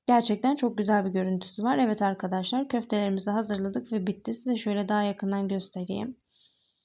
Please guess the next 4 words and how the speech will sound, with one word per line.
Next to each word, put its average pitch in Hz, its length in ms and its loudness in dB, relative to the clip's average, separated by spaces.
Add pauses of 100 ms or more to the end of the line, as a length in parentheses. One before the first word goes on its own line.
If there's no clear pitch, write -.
(460)
Evet, 208 340 -2
bakın, 220 320 -2
çıkarıyoruz 202 760 -2
poşetten. 220 680 -6